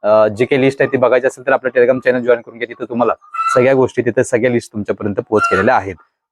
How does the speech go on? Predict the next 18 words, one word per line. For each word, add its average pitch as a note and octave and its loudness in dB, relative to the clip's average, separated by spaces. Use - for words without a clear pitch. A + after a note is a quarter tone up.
So A2+ 2
अशा C3+ -2
पद्धतीने D3 0
अतिशय C3+ 0
महत्त्वाचा C3 0
विषय A#2 -2
की C3+ 2
जर C#3 2
ह्या C#3 2
ठिकाणी C#3+ 0
जर D3 4
मुलं C3+ 2
नाही C3+ 2
आली G#2 -2
तर - -12
मग B2+ 0
काय A#2 0
होणार? F2+ -4